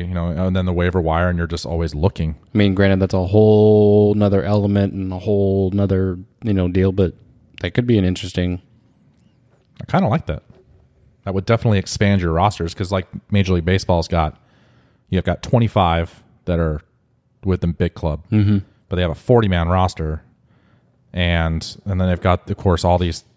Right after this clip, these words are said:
Speaker 1: players that then are below that down in even, like, double A and triple A. That would work. So, but I
Speaker 2: Actually,
Speaker 1: think
Speaker 2: the N F L does have a farm team. It's everybody in the C F L.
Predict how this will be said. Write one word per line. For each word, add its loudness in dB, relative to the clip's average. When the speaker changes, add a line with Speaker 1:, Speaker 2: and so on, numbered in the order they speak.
Speaker 1:
players 2
that -4
then 0
are -2
below 2
that -2
down -4
in -6
even, -6
like, -12
double -6
A -6
and -8
triple -2
A. -14
That -2
would 2
work. -4
So, -4
but -2
I 4
Speaker 2:
Actually, 2
Speaker 1:
think 4
Speaker 2:
the 4
N 4
F 0
L 2
does 0
have 2
a -2
farm -4
team. -4
It's -10
everybody 0
in 0
the -2
C -4
F -6
L. -6